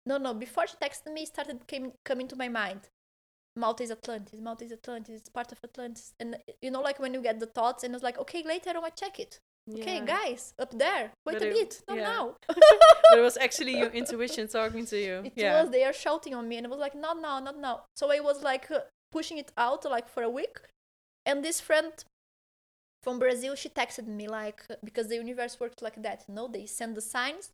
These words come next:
Speaker 1: when you ignore it, they start sending people
Speaker 2: Yeah.
Speaker 1: to tell you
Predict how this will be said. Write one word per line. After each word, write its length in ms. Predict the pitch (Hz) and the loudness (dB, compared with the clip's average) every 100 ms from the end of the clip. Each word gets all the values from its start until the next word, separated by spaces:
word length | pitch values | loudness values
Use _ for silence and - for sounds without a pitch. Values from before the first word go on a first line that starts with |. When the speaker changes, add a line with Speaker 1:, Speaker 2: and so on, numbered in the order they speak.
| 269 | -10
Speaker 1:
when 100 | 247 | -8
you 80 | 233 | -8
ignore 380 | 233 214 233 302 | -8 -6 -6 -4
it, 140 | 370 - 226 | -6 -8 -6
they 100 | 247 | -6
start 200 | - 240 | -6 -12
sending 380 | - 269 294 294 392 | -10 -10 -10 -2 2
people 240 | 415 240 - - | 4 2 0 -6
Speaker 2:
Yeah. 140 | 202 180 - - | -6 -6 -8 -14
Speaker 1:
to 60 | |
tell 260 | 262 302 339 | 2 4 4
you 60 | 415 | 6